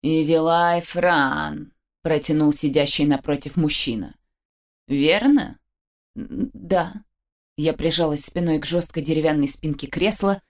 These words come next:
и старалась дышать как можно менее заметно. За письменным столом находился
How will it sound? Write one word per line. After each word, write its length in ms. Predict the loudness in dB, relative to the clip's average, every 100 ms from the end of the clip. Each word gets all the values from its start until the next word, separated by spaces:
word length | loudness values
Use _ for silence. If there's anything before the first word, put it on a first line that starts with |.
| _ _
и 60 | -2
старалась 560 | -2 0 0 0 0 0
дышать 540 | -2 0 -2 -4 -8 _ _
как 200 | -6 -2
можно 360 | 0 2 2 2
менее 420 | 2 0 0 0
заметно. 520 | 0 0 -4 -8 -20 _ _ _ _ _ _ _ _
За 200 | -2 0
письменным 560 | 2 2 2 2 2 2
столом 600 | 0 0 -2 2 2 0 _ _ _ _ -2
находился 960 | -2 2 0 2 0 2 2 0 0